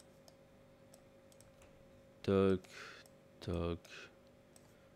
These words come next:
toc. Voilà. On a bien les combinaisons, j'ai bien reproduit ce qui, ce qui était arrivé.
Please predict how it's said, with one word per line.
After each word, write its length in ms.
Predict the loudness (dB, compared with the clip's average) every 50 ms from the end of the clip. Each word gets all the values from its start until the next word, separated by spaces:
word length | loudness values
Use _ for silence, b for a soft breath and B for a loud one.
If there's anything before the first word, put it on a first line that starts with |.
| -20 -20 -20 -20 -20 -20 -20 -20 -20 -20 -20 -20 -20 -20 -20 -20 -20 -20 -20 -20 -20 -20 -20 -20 -20 -18 -4
toc. 440 | -4 -4 -4 -4 -12 -14 -14 -14 -14 -16 -20 -20 -20 -20 -18 -12
Voilà. 480 | -6 -2 0 2 2 4 2 2 0 -4 -12 -20 -20 -20 -20 -20 b b b b b b b b b b b b b b b -10 -6
On 120 | -2 -2
a 60 | 0
bien 200 | 0 4 6 6
les 100 | 6 6
combinaisons, 840 | 4 2 -2 -2 0 0 0 2 2 4 4 6 6 8 8 8 8
j'ai 120 | 6 6 4
bien 140 | 6 4 2
reproduit 300 | 2 2 0 0 0 2
ce 60 | 0
qui, 120 | -4 -4 -4 -6 -12
ce 120 | -12 4
qui 80 | 4 4
était 240 | 4 4 2 4
arrivé. 420 | 6 6 8 8 10 10 10 10